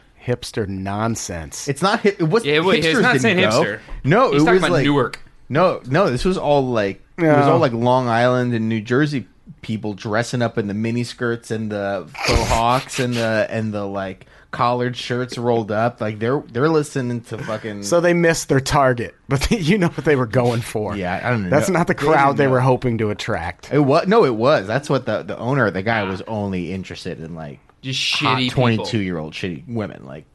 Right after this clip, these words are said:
Speaker 2: it was awesome.
Speaker 3: This is at the zenith peak
Speaker 2: Paris,
Speaker 3: of the duck
Speaker 2: Paris
Speaker 3: face.
Speaker 2: Hilton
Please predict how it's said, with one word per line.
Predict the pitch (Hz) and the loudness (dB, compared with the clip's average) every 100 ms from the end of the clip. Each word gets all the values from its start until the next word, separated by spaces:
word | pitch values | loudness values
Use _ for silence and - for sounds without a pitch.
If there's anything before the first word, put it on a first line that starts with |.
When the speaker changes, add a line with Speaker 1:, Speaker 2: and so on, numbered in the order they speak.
| _ | _
Speaker 2:
it | 95 | -16
was | 85 | -14
awesome. | 82 - - _ _ - | -16 -20 -20 _ _ -2
Speaker 3:
This | 175 175 | -2 -2
is | 170 | -4
at | 202 | -2
the | 160 | -2
zenith | 131 - 139 147 139 | 0 2 4 2 -2
peak | - | 0
Speaker 2:
Paris, | 147 147 143 117 | 2 2 0 -2
Speaker 3:
of | 123 | -6
the | 113 | -8
duck | 110 110 | -4 0
Speaker 2:
Paris | 151 165 160 | 2 2 2
Speaker 3:
face. | - | 2
Speaker 2:
Hilton | 147 151 131 117 110 | 2 2 0 0 -4